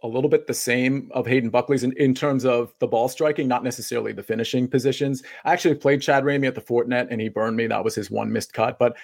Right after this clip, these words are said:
the trajectory since then, he made the cut right after that at Sanderson, and then he, he was T fourteen at the Shriners. His approach game has really been getting better and better over those, you know, again, small sample size, over those three,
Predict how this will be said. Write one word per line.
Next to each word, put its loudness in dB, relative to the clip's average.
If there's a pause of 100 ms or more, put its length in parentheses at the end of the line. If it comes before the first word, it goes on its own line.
the 2
trajectory 0
since 0
then, 2
he 4
made 2
the 0
cut 2
right 4
after 2
that 4
at -10
Sanderson, 0
and -2
then 0
he, -6 (120)
he 0
was -6
T -4
fourteen -2
at -2
the -8
Shriners. 0 (320)
His 0
approach 0
game 4
has 0
really 4
been 2
getting 0
better 2
and -4
better 0
over 2
those, -2
you -2
know, -2
again, -2
small 0
sample -2
size, -2
over -2
those 0
three, -2